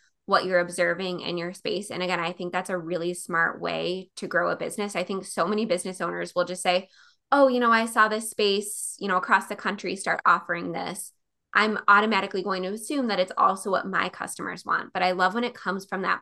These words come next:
place of being very intentional and observing and really listening. And I think that's one of the things I admire most about your business is, you know, I see you on social media all the time. I see that you're very active in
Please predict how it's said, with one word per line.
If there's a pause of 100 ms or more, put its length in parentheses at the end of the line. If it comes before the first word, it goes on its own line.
place
of (540)
being
very
intentional
and
observing
and
really
listening.
And
I
think
that's
one
of
the
things
I
admire
most
about
your
business
is, (320)
you
know,
I
see
you
on
social
media
all
the
time.
I
see
that
you're
very
active
in